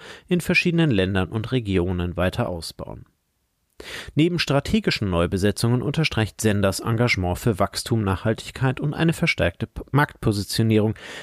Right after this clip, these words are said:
indem sie das Unternehmen mit erfahrenen Führungskräften stärken, die sowohl im Finanz- als auch im kommerziellen Bereich wichtige Impulse setzen können.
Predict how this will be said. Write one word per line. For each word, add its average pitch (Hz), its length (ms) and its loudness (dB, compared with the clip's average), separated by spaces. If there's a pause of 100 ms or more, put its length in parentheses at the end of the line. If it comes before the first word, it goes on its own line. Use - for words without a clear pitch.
(220)
indem 156 300 4
sie 160 80 4
das 165 180 0
Unternehmen 110 560 2
mit 113 140 -2
erfahrenen 131 640 0
Führungskräften - 680 -2
stärken, 95 480 2
die 95 100 0
sowohl 92 360 2
im 87 100 -4
Finanz- 95 480 0
als - 240 0
auch 151 140 -4
im 156 80 0
kommerziellen 98 680 0
Bereich 95 420 0
wichtige 87 420 0 (120)
Impulse 117 540 0
setzen 82 460 -6
können. - 260 -14